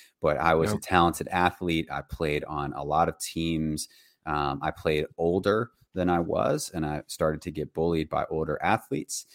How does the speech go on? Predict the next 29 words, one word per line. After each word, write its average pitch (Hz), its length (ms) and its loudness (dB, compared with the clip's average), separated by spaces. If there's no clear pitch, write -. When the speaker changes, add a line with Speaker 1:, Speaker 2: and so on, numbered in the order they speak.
Speaker 1:
um, 73 380 -2
Speaker 2:
That's 67 140 -8
Speaker 1:
especially 87 420 2
Speaker 2:
right, 73 60 4
Speaker 1:
as - 80 -4
co-, 104 80 -6
Speaker 2:
yeah. 98 140 -4
Speaker 1:
coaches 107 460 6
started 98 340 8
talking 92 340 2
about 82 280 4
my 80 120 0
potential 104 760 2
and 78 200 -2
what 78 140 0
I 76 80 -2
could 76 220 -12
do 101 460 4
at 76 140 -6
the 82 60 -8
high 110 160 4
school 98 320 -2
level 82 360 0
and 73 80 -4
the - 60 -12
collegiate 90 500 -2
level. 85 440 0
And, 76 680 0
um, 71 480 2